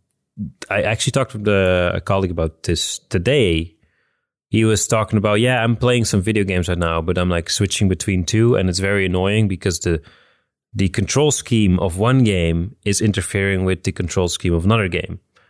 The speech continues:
So, like, dodge or jumping buttons are, like, completely or mapped on different buttons on the controller. Um, and that's fucking him up in, in both games. With rhythm games, you don't have that issue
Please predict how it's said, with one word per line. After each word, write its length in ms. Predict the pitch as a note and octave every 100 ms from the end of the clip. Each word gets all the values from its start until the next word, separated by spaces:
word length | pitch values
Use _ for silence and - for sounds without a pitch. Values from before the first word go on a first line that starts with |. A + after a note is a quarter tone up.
| _ _ _ -
So, 160 | G2+
like, 300 | F2 E2+ - - G2+ - G2
dodge 400 | F2+ F2 E2+ D#2+
or 100 | F2
jumping 340 | D2+ E2 E2+
buttons 280 | D#2+ E2 E2
are, 100 | E2+
like, 120 | D#2 D#2
completely 540 | E2+ F2 E2+ E2 E2 -
or 180 | F2 D#2+
mapped 340 | E2+ F2+ F2
on 100 | F2
different 300 | F#2 - D#2+
buttons 480 | F2+ F#2+ C3+ - - -
on 100 | E2+
the 80 | E2
controller. 480 | - E2+ F2 C3 C#3 _ _ _ _ _ -
Um, 560 | F2 F2 F2 E2+ E2+ -
and 100 | G#2
that's 120 | A#2
fucking 280 | B2 - G2+
him 80 | G#2+
up 220 | A2+ -
in, 280 | F#2 F2 E2+
in 100 | -
both 180 | F2 F#2+
games. 440 | C3+ A#2 E2 - - - - _ _ -
With 160 | G2
rhythm 240 | G2+ F3 D3+
games, 320 | F2+ F2 F2
you 60 | G2
don't 160 | A#2+
have 160 | G#2+ G#2+
that 120 | F#2
issue 360 | G#2 - -